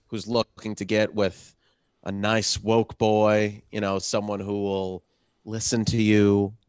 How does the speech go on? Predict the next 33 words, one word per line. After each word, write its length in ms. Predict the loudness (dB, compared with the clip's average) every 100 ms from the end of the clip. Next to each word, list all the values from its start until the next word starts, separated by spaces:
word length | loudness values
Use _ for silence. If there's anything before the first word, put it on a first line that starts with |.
| _ _ _ _
and 800 | -4 -2 -4 -4 -6 -8 -12 -18 -20 -18
care 520 | -10 -6 -2 0 2 2
about 380 | 2 4 2
you 600 | 0 0 0 0 -2 -4 -6 _ _ _
and 260 | -10 -8 -8
talk 240 | -4 -4
about 220 | -2 -2 -4
your 100 | -8
feelings 800 | -6 -4 -2 0 -2 -4 -6
and 220 | -8 -8 -12 _ _ _ _
just 200 | -18 -8
listen 340 | -4 -4 -4
to 160 | -6 -2
you 180 | 0 0
when 120 | -2
you're 100 | -6
talking 340 | -6 -6 -6
about 240 | -8 -8 -6
your 120 | -8
day 360 | -6 -4 -2 -2
at 140 | -4
work 440 | -2 0 0 -4 -12
because 360 | -16 -10 -10 -10
he 80 | -10
really 300 | -8 -6 -6
cares 360 | -6 -4 -4 -4
about 260 | -4 -2
that 200 | -2 -4
stuff, 520 | -4 -4 -2 -2 -4 -10
and 220 | -12 -14 _ _ _ _ _ _
he'll 140 | -10 -6
watch 480 | -2 0 -2 -4 -16 _ _ -2
dumb 640 | 2 2 0 -6 -10 -12